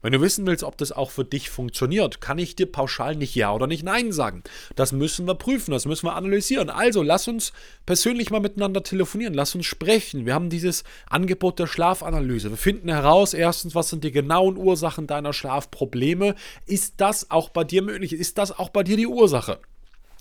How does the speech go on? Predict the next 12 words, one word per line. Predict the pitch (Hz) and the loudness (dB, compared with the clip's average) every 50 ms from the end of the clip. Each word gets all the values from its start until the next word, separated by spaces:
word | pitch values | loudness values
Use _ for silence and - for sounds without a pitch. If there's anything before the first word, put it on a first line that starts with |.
| - - - | -14 -12 -10
Kann | - 151 160 | -8 -6 -4
ich | 170 151 - | -4 -2 -2
ja | 180 | -2
nicht | 180 190 180 - | -2 -2 -2 0
wissen. | 240 277 240 - - 165 113 85 - - - - - - - - - - - | 0 0 2 0 0 -2 -6 -8 -12 -16 -20 -20 -20 -20 -20 -20 -20 -14 -6
Müssen | 113 123 139 - - 170 | -2 -2 -2 0 0 -2
wir | 175 175 | 0 2
herausfinden. | 185 202 214 208 - - 160 135 117 | 2 2 2 0 -2 -6 -6 -4 -2
Wenn's | 123 131 135 - 127 | -2 -2 -2 -2 -4
es | 113 - - | -4 -4 -4
nicht | 127 147 180 - - | -2 -2 -2 -2 -2
ist, | - 196 220 220 - - - - | -2 0 0 0 -2 -4 -8 -8